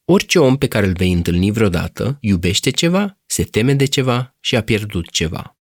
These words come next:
Și în cele din urmă avem poziționarea egală, în care nici eu nu sunt mai șmecher,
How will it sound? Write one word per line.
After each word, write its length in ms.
Și 120
în 100
cele 240
din 200
urmă 380
avem 320
poziționarea 800
egală, 600
în 140
care 260
nici 360
eu 100
nu 120
sunt 260
mai 160
șmecher, 600